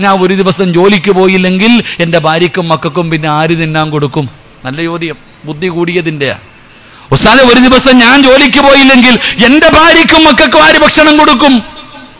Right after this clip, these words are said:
ആര് കൊടുക്കും?" നല്ല ചോദ്യം.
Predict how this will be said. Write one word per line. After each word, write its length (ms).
ആര് 140
കൊടുക്കും?" 440
നല്ല 240
ചോദ്യം. 400